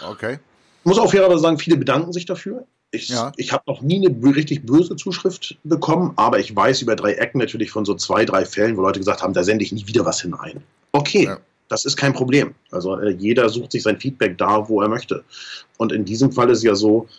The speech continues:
Speaker 2: man sendet ja ein, um Feedback zu bekommen. Das finde ich eine andere Nummer als diese ganzen, äh, selbsternannten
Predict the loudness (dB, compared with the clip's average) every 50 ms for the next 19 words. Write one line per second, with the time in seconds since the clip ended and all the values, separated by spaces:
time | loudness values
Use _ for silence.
0 | _ _ _ _ _ _ _ -4 -2 0 0 0 0 0 2 2 2 4 2 2
1 | 2 0 0 0 0 0 0 -2 -4 -8 -10 -12 -8 -4 -4 -4 -4 -4 -4 -4
2 | -4 -2 -2 -2 -2 -2 -2 -4 -6 -8 -8 -6 -4 -4 -2 0 0 0 -2 -4
3 | -6 -6 -12 -14 -6 -2 -2 0 0 0 0 2 2 2 4 4 4 4 4 2
4 | 2 4 4 2 2 0 0 0 0 0 0 -4 -6 -8 -6 -2 -2 0 0 0
5 | 0 0 -2 -4 -4 -4 -4 -4 -4 -6 -8 -12 _ _ _ _ _ _ _ _
6 | _ -18 -12 -8 -6 -4 -2 -2 0 -2 0 0 2 4 4 4 2 -2 -2 0
7 | 0 2 2 2 2 2 0 -2 -2 -4 -4 -4 -4 -6 -10 -14 -20